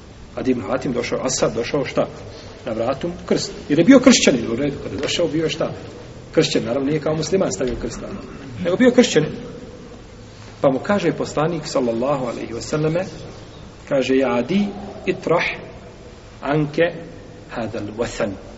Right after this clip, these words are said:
Kaže, „O Adi, skini sa, sa sebe tog kipa.” Skini sa sebe tog šta?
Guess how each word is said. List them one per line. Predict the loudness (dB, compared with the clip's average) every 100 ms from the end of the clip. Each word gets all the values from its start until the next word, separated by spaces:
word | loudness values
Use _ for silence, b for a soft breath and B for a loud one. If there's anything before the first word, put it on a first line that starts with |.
| -10
Kaže, | -8 -8 -8 -10 -12 -14 -4
„O | -4
Adi, | -2 -2 -4 -4 -10 B B B B B -20 -14 -6
skini | -4 -2 -2
sa, | -2 -4 -6 -8
sa | -6 -4
sebe | -2 -2
tog | -2 0 0 -2 -8
kipa.” | -8 -8 -8 -10 -12 -14 -14 -14 -14 -14 -16 -16 -14 -14 -14 -14 -14 -14 -14 -14 -12 -8
Skini | 2 2
sa | 4 2
sebe | 2 2
tog | 4 2 2
šta? | -2